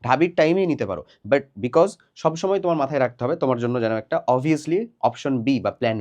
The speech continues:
বি থাকে। এখানে আমি তোমাকে just আমার জীবনের একটা ছোট্ট গল্প শোনাবো, ছোট্ট গল্প না, যেহেতু আমার জীবনে ঘটা তাহলে এটা obviously গল্প না। এখানে আমি জিনিসটা বুঝাই।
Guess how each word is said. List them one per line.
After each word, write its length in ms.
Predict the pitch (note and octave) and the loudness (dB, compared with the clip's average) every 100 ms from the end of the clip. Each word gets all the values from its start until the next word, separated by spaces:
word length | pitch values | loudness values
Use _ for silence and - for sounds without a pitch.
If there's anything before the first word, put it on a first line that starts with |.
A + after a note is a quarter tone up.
| F#2 | -4
বি 80 | A#2 | -4
থাকে। 260 | A#2 E2+ E2+ - - | -4 -12 -14 -16 -4
এখানে 200 | E3+ G#3 | 0 2
আমি 120 | G3 G#3 | 2 2
তোমাকে 280 | G3+ F#3+ | 0 0
just 180 | F#3+ G3+ - | -2 -4 -2
আমার 280 | D#3 G3+ A3 | 4 6 6
জীবনের 360 | E3 A#2+ G2+ F2+ | 6 2 0 -4
একটা 180 | C#3 E3+ | -4 -4
ছোট্ট 420 | - - A#2+ - - | -4 6 6 6 4
গল্প 240 | C3 G2 G2 | 4 2 -2
শোনাবো, 260 | F#2 D#2 - - | -12 -16 -16 -6
ছোট্ট 260 | - _ - _ - | -6 _ -20 _ 2
গল্প 160 | F#3+ G3 | 4 4
না, 80 | D3 - C3+ A2+ | 0 0 -4 0
যেহেতু 260 | A#2+ C3 | 2 4
আমার 160 | C3 B2+ | 2 2
জীবনে 240 | C3 D#3+ | 2 2
ঘটা 200 | A#2 A2+ G#3 - - | 2 2 2 -2 -2
তাহলে 140 | D#3 | 4
এটা 100 | D3 B2 C3 C#3 B2 | 6 4 2 4 6
obviously 300 | C3+ C3+ B2+ | 6 4 4
গল্প 180 | G#2 F#2+ | 4 2
না। 40 | E2 - - | -8 -12 -2
এখানে 160 | E3+ G3+ | 2 4
আমি 120 | F#3+ | 6
জিনিসটা 280 | F3 E3+ F3 | 4 2 0
বুঝাই। 260 | A#2+ C#3+ | 0 -2